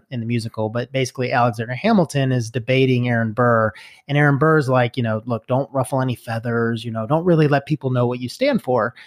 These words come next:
And Hamilton's like, "If, if you're not gonna let people know what you stand for, you know, you'll fall for anything." And, you know, and I think that's, I think it's really interesting how you've, um, expressed that, because it's, it is woven into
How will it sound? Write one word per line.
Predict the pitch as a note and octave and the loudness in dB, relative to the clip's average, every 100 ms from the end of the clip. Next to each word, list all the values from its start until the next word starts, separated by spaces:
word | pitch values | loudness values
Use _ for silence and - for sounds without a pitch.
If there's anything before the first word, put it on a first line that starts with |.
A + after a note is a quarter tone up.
| - _ _ _ | -20 _ _ _
And | C#3 | -8
Hamilton's | B2 F3 F3+ - C#3+ C3 | 0 2 2 2 0 2
like, | C3 B2 A#2 - _ - | 2 2 -2 -10 _ -10
"If, | A#2 - | -10 -8
if | C#3 - | -10 0
you're | D#3+ | 2
not | E3 D3 | 2 2
gonna | C#3 | 2
let | C3 B2+ | 2 2
people | - B2+ B2 | 0 -2 0
know | B2+ B2 A#2+ | 2 2 2
what | B2 | 0
you | A#2 | -4
stand | - C#3 C#3 | -2 0 0
for, | - A#2+ A#2 | 0 0 0
you | A2+ A#2 | 0 -4
know, | A2+ | -4
you'll | A2+ A#2 | -2 -4
fall | - A#2+ | 0 -2
for | A2 G#2 | 0 -2
anything." | G#2+ A2 - A2 A2+ A#2 - | -2 -6 -10 -12 -14 -18 -10
And, | A#2 A2+ G#2+ | -6 -6 -8
you | A#2+ _ | -14 _
know, | G#2 A2 | -8 -6
and | A#2+ | -4
I | B2 | -4
think | - D3+ | -2 0
that's, | C3+ C3 - - - - - - | 0 -2 -4 -10 -16 -20 -20 -8
I | D#3 | 0
think | E3+ | 0
it's | D#3 C#3+ | 0 2
really | F3+ E3+ E3 E3 | 4 4 2 2
interesting | D#3 D#3+ D3 C#3+ | -2 -2 -2 -2
how | C3+ C#3 | 0 0
you've, | C3 C3+ C3 B2 - | 0 0 0 -2 -4
um, | D3+ B2+ A#2+ A#2 A#2 - | -2 0 0 -2 -6 -10
expressed | C3+ - B3 C4 - | -12 -4 -2 -2 -2
that, | A#2 G#2+ - | -4 -4 -8
because | - C#3 C3 | -10 -4 -2
it's, | B2+ B2+ - - | -2 -4 -12 -10
it | C3 - | -12 -4
is | D#3+ F#3 D3+ | 2 2 2
woven | B2+ C3+ C3 B2 A#2+ | 2 2 2 2 0
into | A#2 A2+ A#2+ A2+ G#2+ G#2 | -2 -4 -6 -6 -6 -8